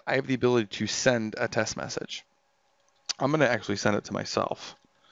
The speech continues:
And my mail subject is gonna be test message from Prism Element for the text.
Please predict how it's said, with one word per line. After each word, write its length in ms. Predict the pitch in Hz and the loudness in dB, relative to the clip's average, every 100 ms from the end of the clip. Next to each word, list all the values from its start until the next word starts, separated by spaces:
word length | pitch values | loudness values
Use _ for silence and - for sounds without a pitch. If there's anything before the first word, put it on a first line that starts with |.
| - - - _ _ _ _ _ _ _ _ _ _ _ _ _ _ _ - _ _ _ _ _ _ _ - - - - - - | -20 -20 -20 _ _ _ _ _ _ _ _ _ _ _ _ _ _ _ -20 _ _ _ _ _ _ _ -20 -20 -16 -12 -12 -4
And 120 | - 104 | 0 4
my 120 | 95 | 4
mail 260 | 95 98 | 4 2
subject 460 | 101 - - - - | 0 -2 -2 -6 -6
is 100 | - | -8
gonna 220 | - - | -6 -6
be 220 | - 50 - - _ - | -6 -6 -8 -14 _ -4
test 500 | 151 151 - - - _ _ _ _ _ _ _ _ _ _ _ - | -2 -2 -6 -12 -18 _ _ _ _ _ _ _ _ _ _ _ 0
message 760 | 127 123 127 120 113 - - - - - - - | 0 2 4 4 2 -4 -12 -14 -20 -20 -20 -20
from 840 | - - - 120 113 113 113 113 107 - _ _ | -18 -14 2 4 6 4 2 -2 -6 -12 _ _
Prism 760 | - 101 95 98 95 92 92 90 _ _ _ _ _ - - | 0 2 4 2 0 0 -4 -8 _ _ _ _ _ -4 2
Element 720 | 87 - 64 71 - - - _ _ _ _ _ | 4 4 0 -4 -4 -6 -8 _ _ _ _ _
for 140 | - 90 | -4 -2
the 100 | - | 0
text. 580 | - - - - - | -4 -6 -8 -6 -8